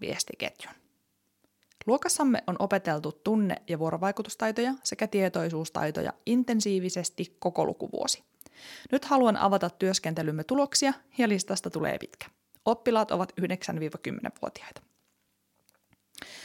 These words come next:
Oppilaiden puhe toisilleen on muuttunut kohteliaammaksi. "Väistäisitkö, antaisitko" ja niin edelleen ovat korvanneet käskymuodon. Sana "kiitos" tulee nyt luonnostaan. On opittu näkemään sekä omia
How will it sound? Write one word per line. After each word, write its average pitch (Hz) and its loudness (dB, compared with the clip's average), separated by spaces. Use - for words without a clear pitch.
Oppilaiden 247 6
puhe 214 2
toisilleen 185 4
on 170 -2
muuttunut 160 -4
kohteliaammaksi. - 0
"Väistäisitkö, 254 4
antaisitko" 165 0
ja 214 2
niin 190 4
edelleen 175 0
ovat 170 0
korvanneet 220 2
käskymuodon. - -2
Sana 175 0
"kiitos" - -2
tulee 156 2
nyt 151 -4
luonnostaan. 196 2
On 240 6
opittu 240 4
näkemään 175 2
sekä - -2
omia 233 2